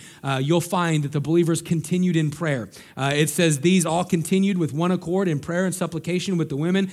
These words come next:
and the Mar-, uh, and Mary, the mother of Jesus, and with his brethren." So the believers, they don't know really what's going on. They know that Jesus is gone. They know that they have a great commission. They know that they have been given instruction.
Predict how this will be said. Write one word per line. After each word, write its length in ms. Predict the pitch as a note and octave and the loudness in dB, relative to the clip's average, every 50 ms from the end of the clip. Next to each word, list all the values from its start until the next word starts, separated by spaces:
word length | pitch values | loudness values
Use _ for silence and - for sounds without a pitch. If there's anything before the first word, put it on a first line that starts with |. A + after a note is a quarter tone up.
| - - - - - | -8 -18 -20 -8 -2
and 140 | C#3+ C#3+ D3 | 0 0 0
the 40 | C#3+ | 2
Mar-, 260 | D3 D#3+ E3+ F3+ D#3 | 2 2 2 0 2
uh, 200 | D3+ D3 D3 D3 D3 | 2 2 2 2 0
and 200 | D3 D3+ D3 D3 | -2 0 2 2
Mary, 240 | D3+ E3 F#3 G3+ | 2 2 2 2
the 120 | G3+ E3+ D#3+ | 2 2 0
mother 260 | D3 D#3 D#3 D#3 D3+ | 0 0 0 2 0
of 100 | C#3+ C3+ | 0 0
Jesus, 440 | B2 C#3+ E3+ F#3 F3 F#3 G3+ F3 - | 0 0 0 0 0 -2 -4 -4 -4
and 100 | D3+ C#3+ | -2 -2
with 120 | D#3+ D3+ | -2 0
his 140 | D#3+ E3+ D#3 | 0 -2 -2
brethren." 340 | C3+ D#3+ D3+ C3+ C3+ C#3 B2+ | -2 -2 -2 -2 -2 -2 -4
So 420 | - - F#3 F3+ G3 A3+ G#3 F#3 - - - - - - _ | -2 0 2 4 4 4 4 0 -6 -16 -18 -20 -20 -14 _
the 100 | - D#3+ | -2 0
believers, 560 | C3 D#3 D#3+ E3+ G3 G#3+ G3 A3 A3 G3+ D#3+ | 2 4 4 6 6 6 6 4 2 2 2
they 120 | D3 F3 F#3 | 2 2 2
don't 160 | G3 F#3+ F3+ | 2 0 0
know 120 | F3 E3+ | 0 0
really 240 | D#3+ E3 F3 F3 E3 | 2 2 4 4 2
what's 280 | D3+ D#3+ F#3 F#3+ F#3+ - | 2 2 0 -2 -2 -4
going 280 | - G#3+ G3+ F#3+ G3 | -4 0 0 2 2
on. 300 | F#3+ G3 G3 G3+ A3+ A3+ G#3+ - - - _ | 2 2 2 2 0 0 -2 -6 -20 -10 _
They 140 | C#3+ D3+ D3+ | 0 2 4
know 160 | E3 E3 F3+ | 4 4 4
that 100 | E3+ E3+ | 2 2
Jesus 400 | C#3+ C3 F#3+ G#3+ F#3 F3+ F3 - | 2 2 2 2 2 0 0 -2
is 140 | F#3 D3+ D3 | -2 -4 -2
gone. 380 | C#3 F3 F#3+ G3 G#3 A3+ A3 | -2 -2 0 0 2 2 2
They 120 | F#3 C#3+ C#3 | 2 0 0
know 120 | D#3 E3+ E3+ | 0 0 0
that 80 | E3 | 0
they 80 | F#3 F3 | 2 0
have 120 | E3+ D#3+ | 2 2
a 60 | D#3 | 0
great 440 | D3 C3+ D#3+ E3+ F3 D#3+ - - - | 0 0 0 0 0 0 -4 -8 -6
commission. 580 | - D#3 D3+ D#3+ G3 G#3 G3+ - A3+ A3+ A3+ G#3+ | -2 0 2 4 4 4 2 2 0 0 0 0
They 120 | E3+ D3 | 0 0
know 140 | C#3 D3 D#3+ | 0 0 0
that 120 | D#3+ D#3 | 0 0
they 100 | D#3+ D#3+ | 0 0
have 200 | D3+ D#3 D3+ B2 - - - - - | 0 0 0 -2 -6 -14 -20 -6 -2
been 160 | D3+ E3 D#3+ | 0 0 2
given 240 | C#3 F3+ E3 E3 D#3+ | 2 2 2 2 0
instruction. 720 | D3+ D3 D3 - - A3 A3+ G#3+ - - - A3 A3 G#3 | 0 0 -2 -2 0 0 0 0 0 0 0 0 0 0